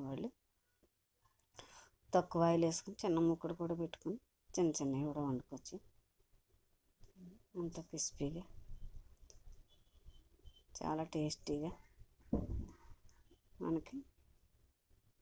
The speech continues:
వేపిన శనగపప్పుతో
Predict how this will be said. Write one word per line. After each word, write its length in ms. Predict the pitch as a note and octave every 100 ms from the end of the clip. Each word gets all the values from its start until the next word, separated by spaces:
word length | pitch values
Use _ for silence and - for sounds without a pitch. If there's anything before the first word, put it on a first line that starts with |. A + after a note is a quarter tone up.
| _ _ _ - - - _ _ _ _ _ _ _ - - - - - - - - - - -
వేపిన 300 | F3+ F3+ F#3+ F3+
శనగపప్పుతో 580 | D#3+ D#3 D#3+ - -